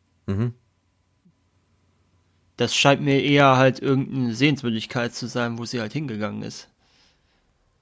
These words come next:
Speaker 1: Ja, es war halt so, ähm, weißt du, keine anderen Touristen und so weiter da, ne?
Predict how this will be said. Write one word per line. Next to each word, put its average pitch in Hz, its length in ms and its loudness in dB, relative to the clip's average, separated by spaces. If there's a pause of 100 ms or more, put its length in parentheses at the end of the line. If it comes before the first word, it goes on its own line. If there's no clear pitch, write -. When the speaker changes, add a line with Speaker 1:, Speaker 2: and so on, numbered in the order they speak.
(360)
Speaker 1:
Ja, 98 100 4
es 113 140 0
war 117 180 8
halt 113 220 4
so, 101 360 2
ähm, 90 380 0 (180)
weißt 110 160 0
du, - 40 -4
keine 123 300 2
anderen 117 320 4
Touristen 104 460 -2
und 92 160 -6
so 92 120 -2
weiter 82 280 0
da, 76 260 -4
ne? 90 220 -6